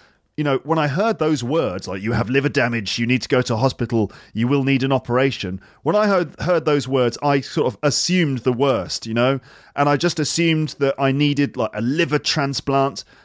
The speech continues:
They were gonna, like, remove my liver 'cause there was something wrong with it, like, I had some weird liver disease, and they were gonna remove my liver and,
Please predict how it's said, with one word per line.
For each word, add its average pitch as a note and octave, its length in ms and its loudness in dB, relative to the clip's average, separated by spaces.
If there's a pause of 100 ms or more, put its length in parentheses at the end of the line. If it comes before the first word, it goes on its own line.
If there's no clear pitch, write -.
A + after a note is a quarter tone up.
They A#2+ 100 0
were B2+ 60 4
gonna, C3 220 2
like, B2 280 0
remove E3+ 380 2
my E3 140 0
liver E3 420 2
'cause D3 160 -4
there D3 140 0
was C3+ 100 -2
something D3+ 420 0
wrong E3 220 2
with D#3+ 140 2
it, E3+ 140 0
like, C3+ 180 0
I C3 80 0
had D3 100 0
some C3+ 340 -2
weird D3+ 360 0
liver C#3+ 280 2
disease, D3 640 0 (400)
and C3+ 140 0
they C#3 40 4
were C#3 100 2
gonna C#3 180 2
remove C#3 460 0
my D3 100 0
liver D3 400 2
and, C3 140 -2